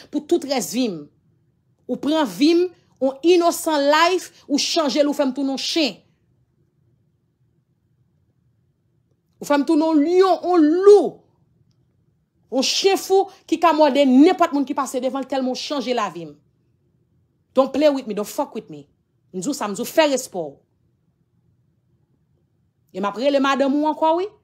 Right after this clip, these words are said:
pou l di w fèrespò w. Rete nan wòl ou. Paske m pa anmède santo w. Mwen pa nwi w.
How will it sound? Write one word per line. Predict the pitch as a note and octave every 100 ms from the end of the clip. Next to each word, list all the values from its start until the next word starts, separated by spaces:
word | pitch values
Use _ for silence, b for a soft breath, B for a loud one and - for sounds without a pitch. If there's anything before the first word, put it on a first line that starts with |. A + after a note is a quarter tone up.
| _ _ _ _
pou | - C#4
l | C#4
di | C#4+
w | C#4
fèrespò | - C#4 B3 A#3+ B3 G3+
w. | G3+
Rete | A3+ G#3
nan | F3+
wòl | E3+ E3 D#3
ou. | _ _ _ _
Paske | - - F#3
m | E3+
pa | A#3 A#3+
anmède | B3 A3+ G#3+
santo | G#3+ G3 G3+ E3
w. | - -
Mwen | F#3+ F#3+ -
pa | C#4+ B3+
nwi | C4 A#3+
w. | E3